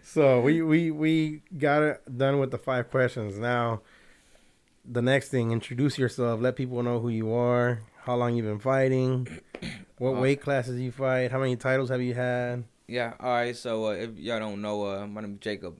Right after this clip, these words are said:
Speaker 2: the Little Animal Silva. Uh, you know, I'm fighting out of, you know, Houston, Texas. Uh, thirty, thirty-three years old, man. Uh, uh, I've been fighting about, uh, ten years now. You know, off and on, been fighting. You know, uh,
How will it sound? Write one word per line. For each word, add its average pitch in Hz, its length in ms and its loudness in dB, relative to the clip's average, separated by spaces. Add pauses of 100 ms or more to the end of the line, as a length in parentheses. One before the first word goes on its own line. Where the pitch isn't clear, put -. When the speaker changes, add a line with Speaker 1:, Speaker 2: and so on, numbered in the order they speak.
(120)
Speaker 2:
the 98 140 -10
Little 101 280 -6
Animal 92 300 -12
Silva. 98 420 -8 (380)
Uh, 95 360 -4
you 95 140 -8
know, 95 100 -6
I'm 95 340 -12
fighting 92 260 -10
out 92 200 -10
of, 92 140 -12 (100)
you 95 160 -14
know, 92 220 -14 (680)
Houston, 110 240 -12
Texas. 101 520 -8
Uh, 92 360 -8 (520)
thirty, 98 180 -10 (100)
thirty-three 101 360 -8
years 95 200 -8
old, 98 280 -6
man. 95 260 -8
Uh, 92 220 -8 (460)
uh, 92 260 -8 (240)
I've - 60 -16
been 147 100 -10
fighting 151 260 -6
about, 135 280 -2
uh, 107 280 -2 (580)
ten 131 220 -8
years 143 200 -8
now. 147 280 -10 (300)
You 123 100 -10
know, 139 240 -6
off 113 240 -4
and 113 100 -6
on, 110 240 -4 (120)
been 101 240 -10
fighting. 95 400 -8
You 101 120 -12
know, 98 220 -8
uh, 90 200 -12